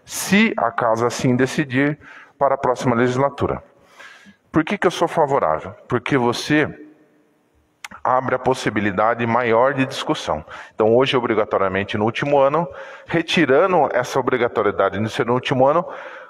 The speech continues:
os vereadores poderão apresentar um projeto de decreto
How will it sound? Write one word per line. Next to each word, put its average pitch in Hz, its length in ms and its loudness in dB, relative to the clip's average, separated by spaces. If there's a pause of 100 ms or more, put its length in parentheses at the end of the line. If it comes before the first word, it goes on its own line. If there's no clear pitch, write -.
(500)
os 190 360 4
vereadores 127 880 2 (420)
poderão 143 1200 4 (100)
apresentar 113 960 0
um 175 80 0
projeto 135 720 0
de 101 160 -12
decreto 90 640 -4